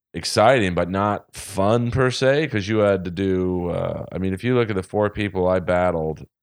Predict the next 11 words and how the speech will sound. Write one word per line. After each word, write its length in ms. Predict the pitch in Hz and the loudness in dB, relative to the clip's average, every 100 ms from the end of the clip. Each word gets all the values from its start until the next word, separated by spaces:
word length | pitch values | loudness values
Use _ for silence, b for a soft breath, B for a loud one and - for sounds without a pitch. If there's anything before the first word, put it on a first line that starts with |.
| _ | _
in 140 | 80 80 | -10 -8
five 380 | - 90 90 | -2 0 -2
days, 580 | 80 87 92 82 78 - - | -2 -2 -2 -2 -8 -14 -12
uh, 220 | 67 71 | -10 -10
you 160 | 58 78 | -10 -8
know, 200 | 78 78 | -6 -6
you 220 | 78 78 | -6 -6
had, 320 | 80 78 73 71 | -6 -6 -8 -10
uh, 120 | 69 | -10
Tom 340 | - 92 95 | -4 -2 0
Ballard, 540 | 92 90 87 87 98 | 2 2 2 0 -2